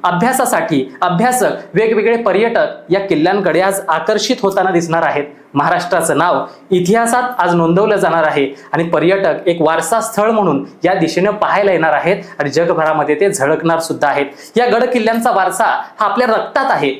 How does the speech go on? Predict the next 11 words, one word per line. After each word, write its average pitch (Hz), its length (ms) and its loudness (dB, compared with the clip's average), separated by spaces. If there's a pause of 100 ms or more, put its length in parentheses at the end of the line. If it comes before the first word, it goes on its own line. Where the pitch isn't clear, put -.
(200)
शिवरायांचे 175 640 0
हे 175 120 2
गड 180 240 0 (280)
म्हणजे 165 180 0
फक्त - 300 -4
दगडांनी 175 460 2
उभारलेली 202 420 0
भिंत 180 300 0
नाही, 165 300 -2 (320)
तर 180 80 0
त्यामध्ये 180 640 0